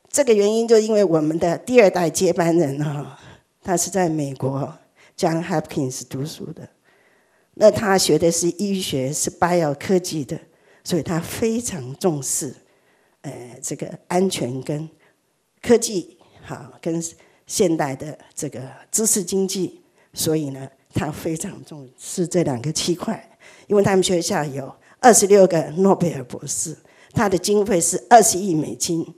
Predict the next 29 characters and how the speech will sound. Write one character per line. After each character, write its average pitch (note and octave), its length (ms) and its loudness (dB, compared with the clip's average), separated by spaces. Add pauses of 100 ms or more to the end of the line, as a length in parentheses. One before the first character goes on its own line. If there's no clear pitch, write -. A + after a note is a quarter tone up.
(260)
所 D3+ 400 -8
以 F3+ 180 -12 (380)
他 E3 260 -4
回 D3+ 360 -4
来 E3 140 0
以 C3 200 -8
后， D3 360 -4 (680)
他 E3+ 140 -2
说， F3 340 0 (1120)
不 A#3+ 80 2
但 G3 260 2
要 F3 160 -4
做 E3+ 220 -6 (320)
O A#3 140 12
E A#3+ 180 8
M、 F3+ 180 8 (880)
O B3 140 12
D B3 240 6
M、 F#3+ 120 6 (840)
O F3 100 0
B - 220 -2
M， B2+ 120 -2 (1160)
更 E3 140 2 (100)
进 D#3+ 160 -8
一 - 20 -18
步 D3+ 120 -2
要 D3+ 200 -6
做 D#3+ 300 -4 (360)
I F3+ 440 4